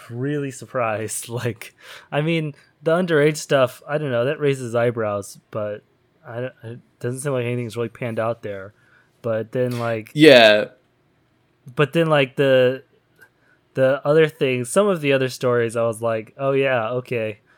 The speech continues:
Speaker 1: Yeah," <laughs> this doesn't surprise me for
Speaker 2: Yeah.
Speaker 1: I think I said this last time we talked about it. Uh, Chris D'Elia, this is someone who's, like, he calls his fans, like, a cult, like, a sex cult. That's, like, his running joke,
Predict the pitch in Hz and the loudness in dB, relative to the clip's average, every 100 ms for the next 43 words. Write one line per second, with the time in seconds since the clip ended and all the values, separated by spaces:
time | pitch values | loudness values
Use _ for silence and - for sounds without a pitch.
0 | _ _ 123 120 123 - 175 135 - 170 | _ _ -4 0 0 -2 -2 -2 -4 -4
1 | 151 143 - - - - _ 143 135 131 | -4 -10 -14 -20 -20 -20 _ -4 2 2
2 | 131 127 120 - 120 113 110 113 104 101 | 0 -4 -6 -4 -6 -6 -6 0 2 2
3 | 104 107 104 95 - - - - 135 - | 0 0 -2 -6 -10 -12 -14 -8 -6 -4
4 | 175 147 151 131 117 120 123 - 113 104 | -4 -4 -4 -6 -4 -2 -2 -2 -8 -8
5 | 117 107 110 107 104 101 - _ _ _ | -8 -8 -10 -10 -10 -12 -16 _ _ _
6 | _ _ 127 123 123 - 151 - 143 139 | _ _ -4 -4 -4 -6 -6 -2 -2 2
7 | 139 120 127 - _ _ 160 156 175 160 | 2 0 -2 -12 _ _ -8 -8 -6 -2
8 | 165 151 147 147 139 127 131 123 - - | 0 2 0 -2 -4 -6 -10 -10 -12 -4
9 | 139 139 135 123 - - - 131 127 127 | -4 -2 -10 -10 -18 -14 -6 -4 -4 -4
10 | 131 117 127 107 - 123 127 - - _ | -6 -4 -8 -10 -4 -2 -2 -6 -20 _
11 | _ _ 117 113 - 135 127 - 143 131 | _ _ -12 -12 -2 -2 -2 -6 -2 0
12 | 131 - 120 120 127 117 120 113 120 120 | -2 -6 -8 -6 -8 -8 -10 -8 -8 -8
13 | 110 117 117 120 | -8 -4 -4 -6